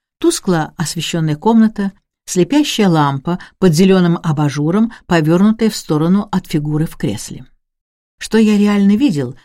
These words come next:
Знаменитый лоскутный халат, крючковатый нос, подделанный с помощью полезного вещества,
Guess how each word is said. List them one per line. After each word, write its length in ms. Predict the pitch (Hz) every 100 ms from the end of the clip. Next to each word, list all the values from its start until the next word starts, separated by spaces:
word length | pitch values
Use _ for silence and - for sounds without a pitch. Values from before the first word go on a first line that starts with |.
| _
Знаменитый 680 | 165 165 202 214 285 285 240
лоскутный 560 | 208 208 - 226 220 226
халат, 520 | - 226 151 156 - _ _ _ _
крючковатый 640 | 196 190 - 214 285 277
нос, 480 | 226 165 151 - - _ _ _ _ -
подделанный 680 | 170 147 143 190 180 170 160
с 100 | -
помощью 440 | 165 156 - 156
полезного 540 | 156 156 151 151 160
вещества, 580 | 165 180 226 - 156 113